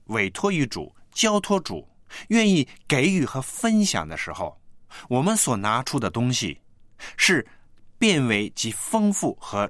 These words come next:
充足有余的，就成为别人的祝福。当我们想到分享、给予、奉献的时候，我们会说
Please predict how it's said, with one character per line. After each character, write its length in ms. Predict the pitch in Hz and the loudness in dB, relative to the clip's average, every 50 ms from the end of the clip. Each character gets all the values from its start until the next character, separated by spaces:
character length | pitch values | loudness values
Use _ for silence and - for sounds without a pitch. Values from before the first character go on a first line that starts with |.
| - - | -4 -8
充 420 | - - - 180 175 180 175 170 | -6 -2 0 2 2 2 0 0
足 240 | - - 107 104 - - | -2 -4 -4 -4 -4 -4
有 240 | 95 82 76 71 | -6 -8 -8 -10
余 160 | 69 69 73 80 | -10 -12 -10 -8
的， 160 | - - - - - - - - - _ - - - - - | -8 -8 -10 -12 -20 -20 -20 -20 -20 _ -20 -20 -20 -8 -2
就 120 | - 196 143 | -2 -2 0
成 280 | - - - 117 123 131 | -2 -2 -4 -2 -2 0
为 180 | 123 113 110 - - | -2 -2 -4 -8 -10
别 220 | - - 90 87 | -8 -6 -6 -6
人 240 | 90 95 90 85 80 | -6 -6 -8 -10 -10
的 100 | 87 87 | -10 -10
祝 200 | 87 - 131 113 | -8 -8 -8 -8
福。 260 | 87 - - 69 - - - - - - - - - - - - - - - - - - | -8 -10 -14 -18 -18 -18 -20 -20 -20 -20 -20 -20 -20 -20 -20 -20 -20 -20 -18 -18 -6 0
当 160 | - 226 226 | 2 2 4
我 60 | 214 | 4
们 100 | 214 226 | 2 2
想 220 | 214 - - 117 110 | 2 0 0 0 0
到 80 | 110 | -2
分 400 | 113 - - - 226 226 214 208 | -4 -6 -4 -2 0 4 4 4
享、 260 | 190 - 113 90 76 - - - - | 4 2 0 -2 -4 -6 -14 -8 -4
给 220 | - 113 123 165 | 0 2 4 4
予、 240 | 196 185 113 87 - | 4 2 2 -2 -4
奉 380 | - - - - - 220 190 131 | -10 -14 -8 -4 0 0 0 2
献 180 | - - 160 117 | 2 2 0 0
的 80 | 90 | -2
时 140 | 80 - - | -4 -6 -8
候， 240 | 69 76 76 - - _ _ - - - - - - - - - - - - - - - - - - | -8 -8 -10 -10 -12 _ _ -20 -20 -20 -20 -20 -20 -20 -20 -20 -20 -20 -20 -20 -20 -20 -20 -18 -10
我 100 | - 113 | -6 -4
们 160 | 113 113 117 | -2 -2 0
会 140 | - 143 117 | 0 0 0
说 180 | - - 123 | 2 2 0